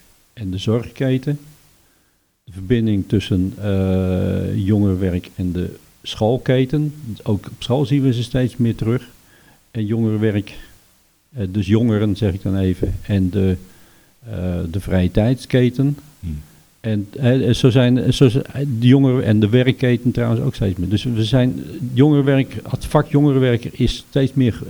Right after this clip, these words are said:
Speaker 1: steeds belangrijker geworden. Steeds uitgebreider geworden.
Speaker 2: Ja.
Speaker 1: En ik vind dat we daar toch wel even bij stil moeten staan.
Speaker 2: Nee, daar heb je gelijk in. Eh, en die ontwikkeling die, die is al een tijd gaande.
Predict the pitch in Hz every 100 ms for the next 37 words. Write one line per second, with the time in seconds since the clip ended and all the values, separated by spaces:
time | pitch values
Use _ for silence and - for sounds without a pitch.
0 | 131 - 120 - 123 123 90 90 - 98
1 | 90 95 123 - - - - - 120 -
2 | - 147 147 107 101 90 87 95 90 85
3 | 95 - - - - 120 107 - 123 113
4 | 110 113 101 110 110 95 - _ - -
5 | - 113 127 123 110 110 - 147 107 85
6 | 90 92 87 80 - - 110 101 - 135
7 | 120 127 175 156 - - 254 110 104 92
8 | 170 156 - - - - 123 92 104 107
9 | 151 139 123 98 90 104 101 139 117 104
10 | 101 82 - 101 135